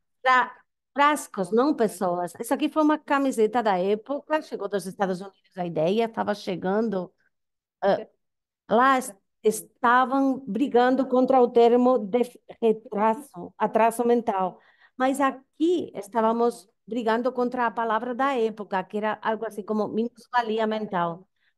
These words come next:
E foi durante a década dos oitenta, de mil novecentos e oitenta, que as pessoas com transtornos de aprendizagem,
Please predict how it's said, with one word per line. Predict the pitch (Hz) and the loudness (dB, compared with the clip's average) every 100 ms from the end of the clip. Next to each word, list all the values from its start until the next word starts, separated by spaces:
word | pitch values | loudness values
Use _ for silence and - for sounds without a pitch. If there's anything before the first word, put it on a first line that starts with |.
| _ _ - | _ _ -6
E | 262 | -6
foi | 269 277 - | -2 -2 -2
durante | 220 240 240 233 | -2 0 0 -2
a | |
década | 214 220 233 202 | -6 -4 -4 -2
dos | 208 190 | -2 -4
oitenta, | 196 190 - 170 185 208 262 370 440 | -8 -10 -6 -4 -2 -4 -4 -6 -6
de | 220 | -6
mil | 202 208 | -4 -4
novecentos | 190 202 196 202 | -4 -6 -4 -6
e | |
oitenta, | 220 196 196 214 | -6 -6 -4 -6
que | 220 | -6
as | 233 | -10
pessoas | - 247 247 - 202 175 180 220 277 - _ _ _ _ _ _ _ _ _ _ _ _ _ | -8 -8 -8 -4 -2 0 0 -2 -4 -14 _ _ _ _ _ _ _ _ _ _ _ _ _
com | 277 262 190 | 2 2 0
transtornos | - 208 196 - - 269 294 226 | 0 0 0 -4 -2 0 2 0
de | 180 | -2
aprendizagem, | 180 185 190 _ 220 220 233 240 | -2 -6 -6 _ -4 0 0 -2